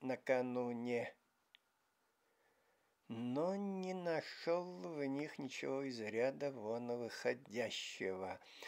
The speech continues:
А Сюзетта продолжала. "Эта терапия действительно дает плоды. Мне кажется,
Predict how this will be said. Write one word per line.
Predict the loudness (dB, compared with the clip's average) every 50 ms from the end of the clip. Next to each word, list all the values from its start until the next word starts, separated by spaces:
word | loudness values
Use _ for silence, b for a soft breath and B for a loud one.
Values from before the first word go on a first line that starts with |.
| B B B B B _ -6
А | -6 -6 -4
Сюзетта | -4 -8 -8 -8 -8 -8 -8 -2 4 4 4 4 4 _ _ _ -2 -2 -2 -2 _
продолжала. | -4 -2 -2 -2 0 0 0 2 2 -2 -6 -8 -4 -2 0 2 2 2 4 4 2 2 2 0 -2 -4 -10 -20 _ -20 _ B B B B B B B B B B B _ _ _ _ -2
"Эта | 2 2 2 2 0 -4 _ _ 6 6 6 6 4 2
терапия | 6 6 10 10 10 10 8 4 _ -4 -2 -2 0 2 4 2 2
действительно | 2 0 0 0 0 0 0 -4 -8 _ 2 4 4 4 6 4 2 0 0 -2 -2 -2 0 2 4 4 4
дает | 4 6 4 6 6 6 4 2 2 0 -4 -2
плоды. | 0 4 6 6 6 6 4 0 0 2 2 2 2 0 -4 -12 B B B B B B B -4
Мне | -4 -2 4
кажется, | 6 8 6 6 4 0 -6 -6 -6 -6